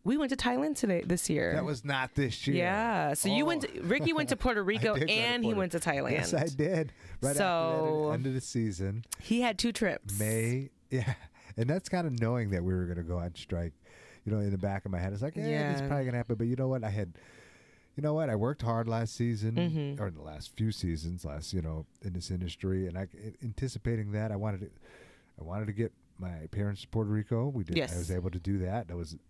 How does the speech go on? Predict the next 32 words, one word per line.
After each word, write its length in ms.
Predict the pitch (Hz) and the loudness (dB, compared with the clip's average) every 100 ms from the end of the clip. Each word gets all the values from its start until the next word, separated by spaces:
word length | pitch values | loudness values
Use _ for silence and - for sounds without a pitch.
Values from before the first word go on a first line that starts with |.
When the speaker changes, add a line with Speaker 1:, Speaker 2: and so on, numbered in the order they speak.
| 90 | -12
Speaker 2:
a 40 | |
tough 340 | - - 95 - | -6 -4 -4 -4
trip, 320 | - 101 143 _ | 0 0 -2 _
but 200 | - 82 | -6 -6
still 440 | - - 95 90 85 - _ | -6 -4 -2 -2 -4 -12 _
once, 340 | 95 98 92 - | -6 -2 -2 -4
once 280 | 90 87 90 | -6 -4 -4
in 60 | |
a 60 | 87 | -4
lifetime 460 | 87 85 92 90 | -4 -6 -6 -6
type 220 | 85 90 80 | -4 -6 -6
of 100 | 80 | -8
a 40 | |
deal. 300 | 90 95 113 - - - - | -2 -2 -2 -6 -20 -20 -8
And 180 | 107 107 | -4 0
then 280 | 113 104 95 | 0 0 -2
right 240 | 113 143 | 0 0
afterwards, 720 | 156 175 123 104 110 120 - - - - | 0 0 0 2 2 0 -6 -12 -16 -10
got 200 | - 117 | -4 -2
back 260 | 135 147 143 | 0 0 0
and 80 | 113 | -2
went 100 | 113 | -2
right 340 | 78 87 110 127 | -6 -4 -2 -2
to 80 | 123 | -2
Thailand 480 | 127 160 170 104 | -2 -2 -2 -4
for 200 | 90 80 - _ _ _ - _ - 92 | -6 -10 -12 _ _ _ -20 _ -20 -4
weeks, 580 | 120 240 196 - - - 160 - - | 0 0 -2 -10 -10 -10 -8 -8 0
<laughs> 520 | 170 - 151 - 139 | 0 2 0 0 -2
Speaker 1:
Yeah. 200 | 147 139 135 | 2 2 2
Speaker 2:
couple 140 | 117 | 2
weeks. 220 | 147 127 | 0 0
So 200 | - 110 | 0 0